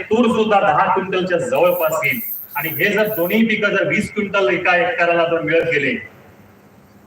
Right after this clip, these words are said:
तर मित्र-, मित्रांनो, पैशाच्या स्वरूपामध्ये दुसऱ्या कुठल्याही पीक पद्धतीला ही पीक पद्धती ऐकणार नाही.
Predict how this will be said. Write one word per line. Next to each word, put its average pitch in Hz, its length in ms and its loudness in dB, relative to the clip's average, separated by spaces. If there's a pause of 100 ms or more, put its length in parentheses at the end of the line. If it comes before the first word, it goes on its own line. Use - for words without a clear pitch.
(120)
तर 202 100 -2
मित्र-, 185 280 -2
मित्रांनो, 175 340 0
पैशाच्या 175 680 -2
स्वरूपामध्ये 160 560 0
दुसऱ्या 156 300 -2
कुठल्याही 147 500 -2
पीक - 280 -4
पद्धतीला 135 400 -2
ही 135 160 0
पीक 127 300 -4
पद्धती 127 320 0
ऐकणार 110 460 0
नाही. 214 140 -4